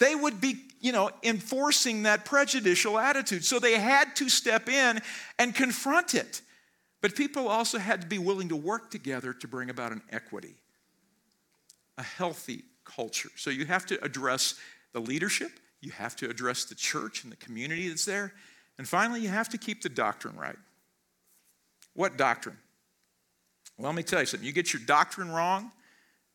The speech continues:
your church will die. If you take a look at the number of people who have,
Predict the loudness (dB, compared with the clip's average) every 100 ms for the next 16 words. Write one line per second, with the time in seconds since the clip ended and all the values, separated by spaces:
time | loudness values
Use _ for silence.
0 | _ -6 0 2 2 0 -2 -2 -2 -4
1 | -14 _ _ _ _ _ _ _ _ _
2 | _ _ _ _ _ _ _ _ 0 2
3 | 2 -2 2 0 2 0 0 0 -2 -6
4 | -4 -4 -4 -4 -6 -6 -8 -10 -10 -8
5 | -4 -4 -6